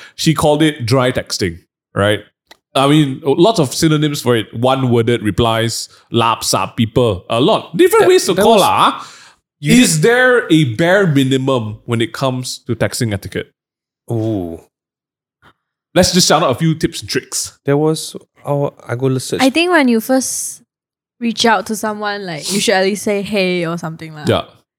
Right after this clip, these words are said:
Speaker 1: Instead of just jumping in, "Got
Speaker 3: Yeah.
Speaker 1: job? One question mark."
Speaker 3: Yeah, that's so annoying.
Speaker 1: Yeah.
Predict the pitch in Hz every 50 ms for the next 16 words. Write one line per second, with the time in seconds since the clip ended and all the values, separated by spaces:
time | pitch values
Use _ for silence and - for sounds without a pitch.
0 | _ _ _ _ - 127 123 - 175 131 113 123 113 110 127 110 113 123 120 117
1 | 110 107 104 107 - - _ _ _ _ - 120 120 110 - 180 117 98 117 143
2 | 151 151 - - _ - 110 107 98 90 90 - _ _ _ _ _ - 117 98
3 | - - 95 92 92 - - _ _ _ _ - 226 247 247 247 247 247 240 240
4 | 233 - 311 349 - - 392 247 220 202 190 180 185 185 180 180 170 165 - -
5 | - -